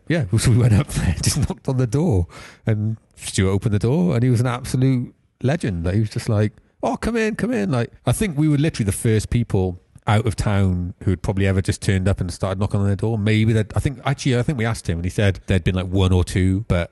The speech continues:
not really hardly anyone. So they weren't, like, annoyed by it yet. <laughs> So they were still quite, like, "Oh yeah, quite like that," you know.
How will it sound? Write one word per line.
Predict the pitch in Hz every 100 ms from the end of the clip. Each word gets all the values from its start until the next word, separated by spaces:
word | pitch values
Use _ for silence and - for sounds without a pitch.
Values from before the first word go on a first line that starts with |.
| _
not | 101 87 87
really | 87 87
hardly | 90 87 90
anyone. | 87 95 110
So | 98
they | 95
weren't, | 98 104 95
like, | 92 85 -
annoyed | 95 90 92
by | - 98
it | 104
yet. | 110 147 - - -
<laughs> |
So | - 95
they | 104
were | 104
still | - 90
quite, | 92 87
like, | 90 85 -
"Oh | 131
yeah, | 110 123 -
quite | 107 -
like | 101
that," | 87 87 -
you | 92
know. | 85